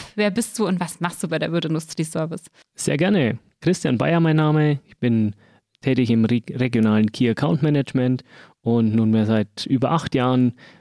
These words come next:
Speaker 2: tätig für die Wirtindustrie Service. Ich bin Vollblutvertriebler und liebe es, Lösungen zu finden für unsere Kunden, aber auch, äh, für mein Team und freue mich, dass wir heute gemeinsam einen Podcast machen.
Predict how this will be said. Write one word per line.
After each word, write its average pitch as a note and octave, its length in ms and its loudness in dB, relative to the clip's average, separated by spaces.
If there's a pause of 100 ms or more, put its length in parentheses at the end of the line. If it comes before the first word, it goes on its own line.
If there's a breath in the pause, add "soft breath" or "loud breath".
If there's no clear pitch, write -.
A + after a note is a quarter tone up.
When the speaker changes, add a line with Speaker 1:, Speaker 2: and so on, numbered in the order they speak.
(160)
Speaker 2:
tätig B2 300 0
für C3 100 -2
die A#2+ 120 2
Wirtindustrie D3+ 560 2
Service. D#3+ 540 2
Ich - 160 -2
bin B2 300 2
Vollblutvertriebler D#3 1040 0
und A#2+ 180 0
liebe A#2+ 260 2
es, A#2 440 -2
Lösungen C#3 440 2
zu A#2+ 120 -4
finden E3+ 400 2
für A#2 520 2
unsere A#2 220 0
Kunden, A3 400 2
aber D#3+ 240 0
auch, C#3 380 -2
äh, C3 260 2
für B2+ 380 0
mein A#2+ 260 2
Team G3 340 2 (300 loud breath)
und A#2 380 0
freue B2 240 0
mich, - 440 -4
dass G#2 160 -2
wir A2 120 2
heute A2 180 2
gemeinsam A2+ 400 -2
einen B2 80 -4
Podcast - 460 -8
machen. F2 160 -8